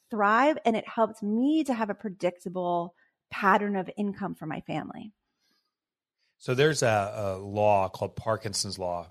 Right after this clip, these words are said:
Speaker 2: It's a behavioral theory is probably a better choice of words.
Speaker 1: Mm.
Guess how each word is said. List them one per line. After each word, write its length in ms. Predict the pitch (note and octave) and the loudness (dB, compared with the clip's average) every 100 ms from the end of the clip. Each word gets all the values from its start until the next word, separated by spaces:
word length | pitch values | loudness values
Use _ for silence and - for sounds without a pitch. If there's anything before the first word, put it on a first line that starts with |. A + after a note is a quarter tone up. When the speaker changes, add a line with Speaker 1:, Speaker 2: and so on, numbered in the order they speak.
| - | -14
Speaker 2:
It's 100 | - | -8
a 40 | D#3+ | -4
behavioral 680 | F#3+ C3+ D#3 A#2+ A#2 G2+ | -2 2 2 4 4 4
theory 440 | - - G#2+ F#2 F#2 | 0 -6 -4 -4 -8
is 100 | F2 | -6
probably 200 | A2 G2 | -2 -2
a 40 | |
better 160 | F#2 F#2 | -4 -8
choice 240 | G2+ F#2+ | -8 -10
of 60 | F#2 | -10
words. 240 | F#2+ | -8
Speaker 1:
Mm. 60 | G2 | -8